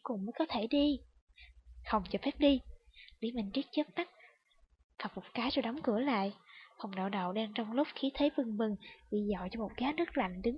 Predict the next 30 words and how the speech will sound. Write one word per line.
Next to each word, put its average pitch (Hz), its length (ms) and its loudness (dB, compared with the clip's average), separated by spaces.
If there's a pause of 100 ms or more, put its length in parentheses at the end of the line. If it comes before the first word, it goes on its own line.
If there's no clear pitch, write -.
trơ 240 200 2
ra 226 120 -2
ngoài 220 260 -2
cửa, 202 240 -2 (440)
trong 214 200 -2
lòng 214 300 -2
rất - 160 -2
oán 294 120 0 (120)
hận, 240 220 0 (440)
hiếm 269 120 -2 (100)
khi 254 280 0
mới 330 80 -4
có 370 240 0
dịp - 160 -2
đến 277 160 -4
Bắc 381 80 0 (120)
Kinh 330 180 0
một 247 180 -6
chuyến, 320 220 2 (400)
mà 254 80 0 (120)
không 285 180 -2
cho 339 200 0
người 294 140 -2
ta 294 100 0
đi 330 100 0 (140)
dạo - 180 4 (120)
phố 381 80 -4
một 370 140 2 (120)
chút, 403 140 4 (400)
đi 262 60 0